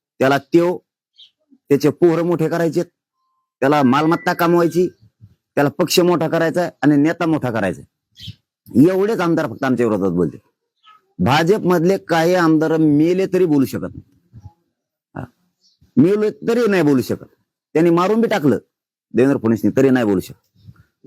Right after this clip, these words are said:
जातीच्या विरोधात आणि आंदोलनाच्या विरोधात ते बोलूच शकत नाही, कारण त्यांना दिसतंय काही झालं तरी आपण आज आमदार होतो,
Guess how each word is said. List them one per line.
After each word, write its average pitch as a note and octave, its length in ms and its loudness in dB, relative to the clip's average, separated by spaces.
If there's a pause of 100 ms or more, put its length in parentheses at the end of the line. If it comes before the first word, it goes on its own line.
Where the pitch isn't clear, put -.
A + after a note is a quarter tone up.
जातीच्या F#3+ 760 0 (460)
विरोधात E3 480 0 (220)
आणि C#3+ 100 0
आंदोलनाच्या D#3 440 0
विरोधात C3+ 320 0
ते C#3 60 4
बोलूच D3 320 0
शकत F#2 200 -4
नाही, C#2 120 -10 (520)
कारण D3 200 2
त्यांना G3 460 -2
दिसतंय C3 380 0 (560)
काही F3 320 2
झालं C#3+ 280 2
तरी - 340 -6
आपण D3 220 2
आज D3 180 0
आमदार C#3+ 260 0
होतो, C3+ 500 0